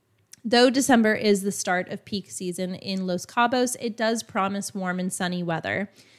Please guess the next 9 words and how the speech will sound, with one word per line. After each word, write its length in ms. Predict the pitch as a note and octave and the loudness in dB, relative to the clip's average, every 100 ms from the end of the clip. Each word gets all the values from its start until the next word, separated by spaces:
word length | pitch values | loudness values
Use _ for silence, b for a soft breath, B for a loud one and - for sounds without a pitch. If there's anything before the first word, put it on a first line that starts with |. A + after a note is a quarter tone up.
| b b | b b
There's 220 | G#3+ G#3 | 0 0
key 280 | - - C4 | 0 -2 -2
cultural 500 | - A3+ G3+ A3+ G#3 | 0 0 2 2 4
events 400 | G3 G3+ C#4+ - | 4 2 2 0
as 180 | G3+ G3 | -2 2
well 220 | F#3+ F3+ | 2 2
as 120 | F#3+ | 0
vibrant 480 | F#3+ F3+ F3+ F3+ - | 0 0 2 0 -2
nightlife, 600 | G3 G#3 G#3+ G#3 G#3 - | -2 0 2 2 0 -4